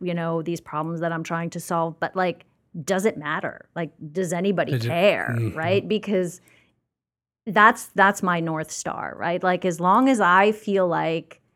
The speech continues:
Speaker 1: there's a demand out here, um, then I'm gonna keep working hard to try and get through all the, you know, issues that come up. Um,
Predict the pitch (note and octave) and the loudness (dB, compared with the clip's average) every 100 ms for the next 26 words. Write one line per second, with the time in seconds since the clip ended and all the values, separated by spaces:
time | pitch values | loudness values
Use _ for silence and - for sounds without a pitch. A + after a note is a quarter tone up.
0 | _ _ F3 E3+ F#3 F3+ D#3+ D#3+ E3+ F3 | _ _ -4 -2 0 -2 -2 -4 -2 -2
1 | F#3+ G#3+ A3+ C4+ D#4+ _ _ _ _ - | -2 0 0 -2 -4 _ _ _ _ -20
2 | _ - F3+ E3+ E3 D#3+ D#3+ D#3 D3 - | _ -2 0 0 -2 -4 -4 -6 -8 -10
3 | _ _ _ - E3+ G3 F#3 F3+ F3+ F3 | _ _ _ -6 -2 2 2 2 0 0
4 | E3 - F3+ E3 D#3+ - E3 D3+ D3+ D3+ | -2 -4 -6 -4 -6 -4 -4 -2 -2 -4
5 | D3 - _ - E3+ - D3+ D#3 D3+ D3+ | -6 -12 _ -12 -10 -6 -4 -4 -4 -4
6 | D3 E3 D#3+ F3 - - - E3 D#3 D3 | -6 -8 -2 -2 -4 -12 -6 -4 -2 -4
7 | D3 D3 C#3+ C#3+ _ - F3 C3+ G1+ - | -4 -6 -8 -10 _ -8 -6 -6 -8 -14
8 | _ - F3+ E3 D3 - - - - - | _ -6 -6 -6 -10 -10 -10 -10 -10 -12
9 | _ - - _ - G3 F#3+ F#3+ F#3+ F3+ | _ -20 -20 _ 4 8 8 8 4 0